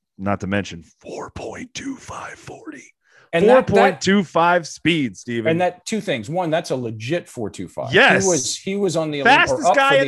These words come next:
Speaker 1: the
Speaker 2: Olympic
Speaker 1: draft.
Speaker 2: team. Yeah,
Speaker 1: Yes.
Speaker 2: this wasn't, you know, the pro day numbers this year were ridiculous. This
Speaker 1: No.
Speaker 2: wasn't that. He was
Speaker 1: No.
Speaker 2: legit. But that's not only vertical.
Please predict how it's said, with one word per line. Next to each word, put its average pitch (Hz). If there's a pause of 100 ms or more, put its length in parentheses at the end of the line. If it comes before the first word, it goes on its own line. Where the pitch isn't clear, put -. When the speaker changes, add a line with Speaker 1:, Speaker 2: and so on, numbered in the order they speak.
Speaker 1:
the -
Speaker 2:
Olympic 143
Speaker 1:
draft. 196 (100)
Speaker 2:
team. - (200)
Yeah, 120
Speaker 1:
Yes. 175
Speaker 2:
this 160
wasn't, 175
you 151
know, 113
the 117
pro 165
day 135
numbers 107
this 104
year 92
were 87
ridiculous. 85
This 147
Speaker 1:
No. 151
Speaker 2:
wasn't 123
that. 98
He 139
was 123
Speaker 1:
No. 117
Speaker 2:
legit. 110 (420)
But 127
that's 165
not 190
only 185
vertical. 101